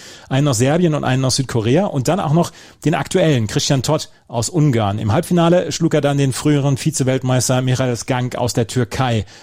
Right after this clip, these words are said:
nach Verlängerung. Und da hatte er dann mit Nasenbluten zu kämpfen gehabt, hatte einen, einen riesigen Wattepfropfen im Ohr, im, in der Nase und hat das dann noch geschafft. Also das war ein richtiger, richtiger Aufreibungskampf, den er da im Halbfinale dann noch hatte.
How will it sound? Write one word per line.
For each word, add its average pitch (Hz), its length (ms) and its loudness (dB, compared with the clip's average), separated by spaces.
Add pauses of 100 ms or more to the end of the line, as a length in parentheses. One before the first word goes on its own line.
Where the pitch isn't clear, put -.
nach 120 200 -2
Verlängerung. 117 600 0
Und 117 160 -4
da 123 160 2
hatte 127 180 0
er 123 300 0
dann 120 180 0
mit 120 140 0
Nasenbluten 127 580 0
zu 123 80 0
kämpfen 117 320 -2
gehabt, 120 280 -2
hatte 127 180 0
einen, 120 340 0
einen 120 140 0
riesigen 123 520 2
Wattepfropfen 123 640 -4
im 117 180 -4
Ohr, 123 200 -2
im, 127 260 0
in 123 160 0
der 120 140 0
Nase 120 340 0 (380)
und 123 120 0
hat 131 140 0
das 135 140 0
dann 131 160 2
noch 135 160 -2
geschafft. 139 400 -2
Also 117 220 -2
das 120 200 -2
war 120 200 0
ein 120 100 -2
richtiger, 120 480 -2 (280)
richtiger 127 300 0
Aufreibungskampf, 120 880 0
den 120 140 0
er 117 60 0
da 107 120 0
im 107 100 0
Halbfinale 107 480 -2
dann 98 140 -2
noch 95 100 -4
hatte. 101 160 -6